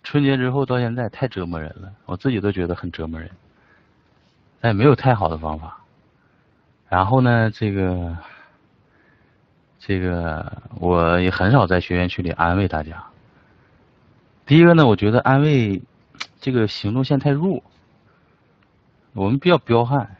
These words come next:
比较强悍，是吧？你这，这个还，还什么，有些老师还什么失声痛哭什么的，这，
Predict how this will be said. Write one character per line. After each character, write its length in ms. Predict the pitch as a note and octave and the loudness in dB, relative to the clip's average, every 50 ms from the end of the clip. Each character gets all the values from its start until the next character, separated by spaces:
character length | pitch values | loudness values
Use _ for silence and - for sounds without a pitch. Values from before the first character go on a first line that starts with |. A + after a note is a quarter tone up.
| _ _ | _ _
比 80 | A#2+ | -6
较 80 | A#2 G#2+ | -6 -6
强 320 | - - - E2 E2 F2+ | -6 -8 -8 -8 -8 -6
悍， 180 | G#2 A2 G2+ - _ _ _ _ _ _ _ _ _ _ _ _ _ _ _ _ _ _ | -8 -8 -10 -12 _ _ _ _ _ _ _ _ _ _ _ _ _ _ _ _ _ _
是 100 | - - G2 | -20 -10 -8
吧？ 220 | F2+ E2 D#2+ - - - _ _ _ _ _ _ _ _ _ _ _ _ _ _ _ _ _ _ _ _ _ _ _ _ _ _ _ _ _ _ _ _ _ _ _ _ _ | -8 -8 -8 -10 -18 -20 _ _ _ _ _ _ _ _ _ _ _ _ _ _ _ _ _ _ _ _ _ _ _ _ _ _ _ _ _ _ _ _ _ _ _ _ _
你 160 | A2 G2+ F#2+ | -10 -8 -6
这， 160 | G#2 A#2 A#2 A2+ | -4 -4 -4 -2
这 140 | A#2+ B2 | -2 -2
个 180 | A#2 A#2+ A#2 A2 | 0 0 0 -2
还， 160 | G2+ - G#2 | -2 -6 -12
还 240 | G2 - - G#2 G#2+ | -14 -6 -4 -4 -2
什 140 | G#2+ G#2 F#2+ | -2 -2 -2
么， 260 | G#2+ A2+ A2 G#2+ G2+ | 0 2 2 2 2
有 200 | G2 F#2 F2+ F2 | 0 0 -2 -2
些 360 | G2+ G#2+ A2 A2+ A2+ A2+ - - - - - | -2 -2 -2 0 -2 -2 -6 -8 -14 -14 -8
老 200 | - F2+ E2+ E2 | -4 -2 0 0
师 280 | E2 - - G#2+ G#2 G#2 | -2 -2 -2 -2 0 0
还 240 | G#2 G2 G2+ G#2 G2+ | 0 0 0 -2 -2
什 240 | - - - - | -6 -10 -10 -6
么 200 | F2 G2 G#2 G#2+ - _ - - - - - - - - - - - - - - _ - - _ _ - - - _ _ _ - - - _ _ | -4 -2 -2 -2 -4 _ -20 -20 -20 -20 -18 -16 -16 -16 -16 -16 -18 -20 -20 -20 _ -20 -20 _ _ -20 -20 -20 _ _ _ -20 -20 -20 _ _
失 280 | - - - - C3+ B2 | -8 -4 2 4 6 6
声 180 | C3+ C3 C3 | 8 6 4
痛 200 | C3+ - D3 C3 | 4 4 4 2
哭 300 | - - - A#2 A#2 A2+ | 4 4 2 4 4 4
什 100 | A2 F#2 | 2 0
么 120 | F2 F2+ F#2 | -2 -6 -10
的， 100 | F#2+ - - - - - - - _ - | -14 -16 -18 -20 -20 -20 -20 -20 _ -20
这， 240 | - - - B3 | -18 -12 -12 -12